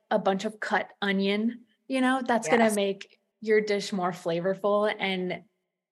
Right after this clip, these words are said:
Speaker 1: you can do it ahead of time and it lasts, you know, five to seven days in the fridge. Um, also making extras for dinner so that you can have, I'm a leftover girly, and I know that a lot
Speaker 2: Same.
Speaker 1: of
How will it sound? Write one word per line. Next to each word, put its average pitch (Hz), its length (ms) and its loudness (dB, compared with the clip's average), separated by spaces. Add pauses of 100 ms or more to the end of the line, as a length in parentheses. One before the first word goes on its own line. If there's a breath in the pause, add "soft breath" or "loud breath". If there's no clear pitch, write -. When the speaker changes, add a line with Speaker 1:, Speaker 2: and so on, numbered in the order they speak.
(720)
Speaker 1:
you 202 220 -6
can 208 160 0
do 196 120 6
it 190 80 6
ahead 165 220 2
of 170 120 -2
time 202 380 2
and 185 180 -4
it 175 120 -4
lasts, 165 520 -4 (160)
you 220 80 -4
know, 170 220 -6
five 202 200 6
to 196 60 -2
seven 185 280 -2
days 180 280 -4
in 180 60 -6
the 165 100 -4
fridge. 180 500 -2 (520 loud breath)
Um, 170 600 -2 (460)
also 202 320 4
making 180 680 -4
extras 185 440 -2
for 190 140 -4
dinner 175 420 -4
so 202 200 -6
that 185 160 -6
you 175 120 -12
can 180 140 -6
have, - 380 -6 (600 soft breath)
I'm 311 160 6
a 330 60 8
leftover 190 480 4
girly, 131 420 -4
and 202 100 -2
I 196 80 -2
know 190 180 0
that 185 120 0
a 175 120 8
lot 170 140 6
Speaker 2:
Same. 180 80 0
Speaker 1:
of - 220 -14